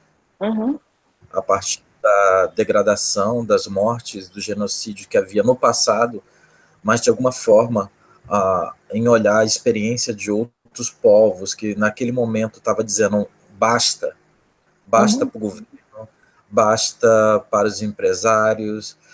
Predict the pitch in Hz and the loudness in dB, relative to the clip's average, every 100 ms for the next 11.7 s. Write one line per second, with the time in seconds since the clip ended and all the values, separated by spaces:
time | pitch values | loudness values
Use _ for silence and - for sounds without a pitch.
0 | _ _ 107 104 104 - - 104 - - | _ _ 0 2 0 -4 -8 -8 -6 -4
1 | 95 95 92 104 113 110 104 92 101 95 | -4 -4 -8 -6 -4 -2 -4 -4 -2 -2
2 | 98 95 87 - 104 98 98 - - 101 | -4 -6 -8 0 2 2 0 -4 -8 -10
3 | 95 98 95 _ _ _ - 98 95 87 | -10 -14 -18 _ _ _ -4 -2 -2 -6
4 | 98 113 113 110 107 104 - - _ _ | -2 0 0 -4 -8 -6 -10 -12 _ _
5 | _ - 104 117 113 - 117 104 101 110 | _ -4 2 2 2 -2 -4 -4 0 0
6 | 101 101 104 92 85 82 101 101 - 120 | 0 0 -2 -4 -8 -12 -12 -12 -8 -2
7 | 120 - - 104 101 107 110 110 _ _ | 0 2 2 4 4 2 -2 -10 _ _
8 | _ _ - 95 104 107 - 104 110 113 | _ _ -4 -2 -2 -4 2 4 4 4
9 | 107 113 - 104 104 101 - 113 120 110 | 0 0 0 0 0 -2 -2 0 0 0
10 | 113 123 98 80 - - _ _ _ 175 | 0 -2 -6 -8 -10 -10 _ _ _ -2
11 | 196 101 98 95 92 92 | 2 2 4 2 2 -2